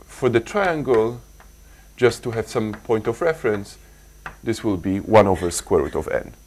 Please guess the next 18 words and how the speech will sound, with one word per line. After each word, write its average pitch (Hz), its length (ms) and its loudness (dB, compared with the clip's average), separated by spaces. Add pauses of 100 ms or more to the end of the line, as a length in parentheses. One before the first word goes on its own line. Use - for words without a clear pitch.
So 156 200 6
it's, - 460 0
it's, - 380 -8
it's, - 160 -10 (200)
it's 123 160 -10
pretty 202 240 2
small. - 340 -10 (3250)
Now, 123 440 6 (200)
so - 200 4
let's, - 480 6 (140)
let's 123 240 6
apply 139 340 8
the 113 120 4
theor-, - 500 -2
let's 104 200 0
apply 113 280 6
the 98 120 2
theorem, 151 640 -6